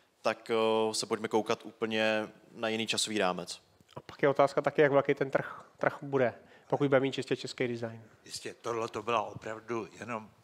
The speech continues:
Speaker 3: historická poznámka. Je mně, eh, zcela jasné, jo, že prostě, eh,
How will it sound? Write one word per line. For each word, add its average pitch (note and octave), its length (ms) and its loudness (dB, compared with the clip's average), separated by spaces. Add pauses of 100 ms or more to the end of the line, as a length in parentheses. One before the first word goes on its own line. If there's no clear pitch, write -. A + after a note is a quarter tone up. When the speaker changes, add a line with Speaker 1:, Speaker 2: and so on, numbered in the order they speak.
Speaker 3:
historická A#2 840 -8
poznámka. G2+ 720 -12
Je F#2+ 180 -12
mně, A#2 180 -14 (420)
eh, F#2+ 40 -16 (1500)
zcela A2 360 -12
jasné, G2+ 520 -14 (240)
jo, F#2+ 200 -14
že G2+ 100 -14
prostě, G#2 500 -14 (760)
eh, F#2+ 40 -16